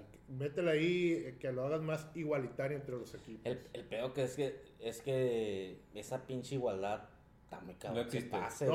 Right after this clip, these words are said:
Speaker 2: ¿no?
Speaker 1: está, está, está
Speaker 2: Está
Speaker 1: muy
Speaker 2: muy cabrón,
Speaker 1: Sí,
Speaker 2: güey.
Speaker 1: sí, tendrías que meterlo de forma artificial para que
Speaker 2: Sí,
Speaker 1: puedas tener los
Speaker 2: exactamente,
Speaker 1: carros,
Speaker 2: así,
Speaker 1: la
Speaker 2: ¿no? O
Speaker 1: parte
Speaker 2: sea,
Speaker 1: de
Speaker 2: que
Speaker 1: atrás.
Speaker 2: pinche Max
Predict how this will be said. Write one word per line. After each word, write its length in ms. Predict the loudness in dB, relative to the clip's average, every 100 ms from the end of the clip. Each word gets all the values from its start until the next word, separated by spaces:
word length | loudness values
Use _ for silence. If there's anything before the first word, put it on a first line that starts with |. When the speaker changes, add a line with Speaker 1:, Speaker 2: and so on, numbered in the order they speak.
| 6
Speaker 2:
¿no? 40 |
Speaker 1:
está, 160 | 6 4
está, 180 | 4 4
está 120 | 4
Speaker 2:
Está 160 | 6 6
Speaker 1:
muy 80 | 6
Speaker 2:
muy 160 | 4 4
cabrón, 420 | 8 10 10 8 10
Speaker 1:
Sí, 60 |
Speaker 2:
güey. 160 | 10 10
Speaker 1:
sí, 60 | 8
tendrías 380 | 4 4 4 2
que 120 | 4 2
meterlo 560 | 4 4 8 10 10
de 140 | 8 4
forma 800 | 0 2 2 4 4 2 0 -4 -2
artificial 880 | -2 -2 -4 -4 -6 -2 0 0 2
para 240 | 2 2
que 100 | -2
Speaker 2:
Sí, 140 | 0
Speaker 1:
puedas 160 | 6 8
tener 140 | 10
los 100 | 8
Speaker 2:
exactamente, 520 | 6 8 8 10 8 8
Speaker 1:
carros, 140 | 8 8
Speaker 2:
así, 60 |
Speaker 1:
la 60 | 8
Speaker 2:
¿no? 140 | 8
O 60 | 8
Speaker 1:
parte 120 | 8 8
Speaker 2:
sea, 140 | 8
Speaker 1:
de 40 | 8
Speaker 2:
que 120 | 6
Speaker 1:
atrás. 160 | 6
Speaker 2:
pinche 840 | 4 2 4 4 6 4 2 -2 -6 -6
Max 440 | 2 4 2 -2